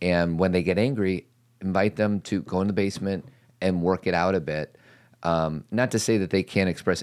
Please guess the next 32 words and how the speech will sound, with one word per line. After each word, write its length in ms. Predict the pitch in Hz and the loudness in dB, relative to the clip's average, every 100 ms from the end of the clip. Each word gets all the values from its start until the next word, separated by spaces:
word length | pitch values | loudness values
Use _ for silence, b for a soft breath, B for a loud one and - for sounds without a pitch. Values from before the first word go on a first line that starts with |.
| - | -4
anger 540 | 87 85 87 87 80 _ | -4 0 2 2 0 _
in 160 | 87 87 | -2 0
my 120 | 82 | 0
presence, 560 | 80 - 85 78 80 - | -2 0 0 0 -8 -4
but 260 | - 82 | -2 -2
that, 180 | 85 87 - | -2 -4 -4
I 80 | 87 | -2
feel 180 | 104 95 | 2 4
like 140 | 85 | 4
that's, 180 | 85 80 | 0 0
like, 200 | 80 76 | -2 -2
a 40 | 69 | -4
healthy 320 | 80 - 85 | -6 -2 -2
way 220 | 78 80 | 0 -2
of 180 | 82 76 B B B B | -4 -8 B B B B
getting 300 | 101 87 90 | 0 2 0
some 200 | - 87 | 0 -2
of 80 | 85 | 0
this 140 | 80 - | -4 -6
energy 420 | 82 85 80 82 - | -4 -4 -2 -6 -4
out 260 | 73 82 - | 0 0 -2
without, 320 | 76 80 - | 0 0 0
like, 180 | 78 - | -6 -8
screaming 500 | - 85 78 80 80 | -4 -2 -2 -2 -2
at 140 | - | -4
me 240 | 78 78 80 | -2 2 0
or 80 | |
screaming 480 | 71 - 85 78 80 | -2 -2 -2 0 0
at 100 | 78 | -2
their 120 | - | -2
sisters 640 | - - 78 82 80 80 73 | -4 -4 -2 2 2 2 0
or 260 | 71 67 | -2 -2